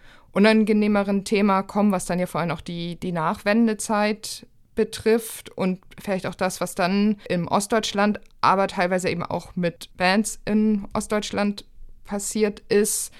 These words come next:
dass dann es plötzlich leider wirklich Bands mit Nazi-Inhalten oder Mitgliedern gab und dass man heutzutage die Nachwendejahre in Ostdeutschland ja auch als die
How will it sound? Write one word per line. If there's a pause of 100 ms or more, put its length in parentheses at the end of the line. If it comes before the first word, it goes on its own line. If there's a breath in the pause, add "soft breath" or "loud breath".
(120)
dass
dann
es
plötzlich (240)
leider
wirklich
Bands
mit (300)
Nazi-Inhalten
oder
Mitgliedern
gab
und (440 loud breath)
dass
man
heutzutage
die
Nachwendejahre
in
Ostdeutschland
ja
auch
als
die